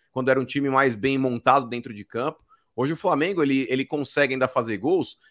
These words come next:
pela qualidade individual dos jogadores. Você tem o Arrascaeta voando, o Gabigol deitando e rolando, porque o Gabigol aí pode ser marrento, mas joga muito. Um Pedro, que é matador.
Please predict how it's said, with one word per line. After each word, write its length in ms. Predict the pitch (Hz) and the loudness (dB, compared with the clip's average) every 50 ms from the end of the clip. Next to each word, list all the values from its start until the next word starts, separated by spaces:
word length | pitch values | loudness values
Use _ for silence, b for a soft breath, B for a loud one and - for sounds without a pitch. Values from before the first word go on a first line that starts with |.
| _ _ | _ _
pela 160 | 127 135 139 | 0 0 2
qualidade 440 | - 143 143 143 127 139 151 156 180 | 2 2 2 2 2 2 0 0 -2
individual 440 | 185 180 180 190 170 165 160 175 180 | -8 -8 -8 -6 0 2 0 2 0
dos 100 | 202 214 | 0 -2
jogadores. 640 | 233 233 285 294 202 147 156 160 143 104 - - _ _ _ _ | -2 -2 -2 -2 0 0 2 2 2 0 -2 -10 _ _ _ _
Você 100 | - 98 | -16 -8
tem 140 | - 156 | -4 -2
o 60 | 151 143 | 0 2
Arrascaeta 580 | 135 147 143 - - 120 113 131 131 - 127 | 2 2 0 0 -2 0 0 0 0 -2 -6
voando, 520 | 113 113 120 104 98 117 135 143 131 110 101 | -6 -4 -4 -2 0 0 0 -2 -2 -2 0
o 20 | |
Gabigol 580 | 123 131 131 131 120 101 117 139 147 139 123 113 | 0 0 0 0 -4 -2 0 0 2 0 0 -2
deitando 460 | 107 131 127 113 - - 131 135 135 | -2 -4 -4 -4 -4 -6 -6 -6 -6
e 40 | 120 | -4
rolando, 360 | 117 113 104 113 127 131 - | -2 -2 0 0 -2 -4 -6
porque 120 | _ 131 123 | _ -6 -2
o 40 | |
Gabigol 460 | 117 123 123 120 117 98 104 120 120 117 | 0 0 0 0 -4 -4 -2 0 2 2
aí 80 | 113 101 | 0 0
pode 240 | - 120 120 - | 0 -2 -2 -2
ser 80 | - 127 | -6 -6
marrento, 380 | 123 113 95 104 117 - - 120 | -4 -4 -4 -4 -6 -10 -6 -4
mas 160 | 117 110 98 | -4 -2 0
joga 240 | 127 123 123 113 98 | 0 0 0 0 -2
muito. 400 | 95 101 123 143 135 - _ _ _ _ _ _ _ | -4 -6 -8 -8 -8 -10 _ _ _ _ _ _ _
Um 100 | 123 127 | -12 -12
Pedro, 420 | - _ 120 135 156 156 120 107 - | -8 _ 2 2 2 2 0 -2 -4
que 80 | - | -2
é 40 | 113 | 0
matador. 720 | 117 127 131 - 143 117 95 90 104 135 156 151 117 98 | 2 2 2 2 2 0 0 0 -2 2 2 2 2 2